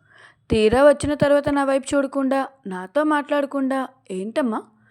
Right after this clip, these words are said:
పని చేసుకుంటున్నట్టు తెగ ఫోజు కొడుతున్నావు?" అంది ఆర్తి చిలిపిగా. ఆర్తి మాటలు కూడా వినిపించుకోవటం లేదు అర్జున్. "ఓహో, అర్థమైంది. నిన్న రాత్రి వీడియో కాల్ చేసి నేను నీతో మాట్లాడిన మాటలు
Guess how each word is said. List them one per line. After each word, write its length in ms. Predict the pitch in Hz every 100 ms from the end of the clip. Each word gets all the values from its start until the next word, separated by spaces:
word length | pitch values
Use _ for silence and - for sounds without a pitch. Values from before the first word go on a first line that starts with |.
| _ _ -
పని 180 | 311 320 339
చేసుకుంటున్నట్టు 580 | 320 320 285 302 294 294
తెగ 220 | 285 269
ఫోజు 260 | 285 294
కొడుతున్నావు?" 520 | - 269 285 269 269 269 _ _ _ _ 226
అంది 280 | 214 214
ఆర్తి 300 | 214 196 -
చిలిపిగా. 540 | 330 - 185 - 185 190 _ _ _ _ _ -
ఆర్తి 400 | 254 302 320 381
మాటలు 380 | 370 294 285 294
కూడా 200 | 294 294
వినిపించుకోవటం 840 | 269 254 247 254 262 254 240 233
లేదు 260 | 220 214 214
అర్జున్. 360 | 247 196 202 - _ _ _ _ _ _ _ _ _ _ -
"ఓహో, 880 | 214 214 208 262 - 277 269 285 262 - _
అర్థమైంది. 600 | 311 285 269 240 214 190 - _ _ _ _ 208
నిన్న 320 | 196 196 240
రాత్రి 340 | 302 294 320
వీడియో 280 | 302 294 302
కాల్ 220 | 294 294 277
చేసి 260 | 277 262 285
నేను 220 | 269 262
నీతో 220 | 254 269
మాట్లాడిన 500 | 262 247 247 254 247
మాటలు 500 | 240 233 233 226 226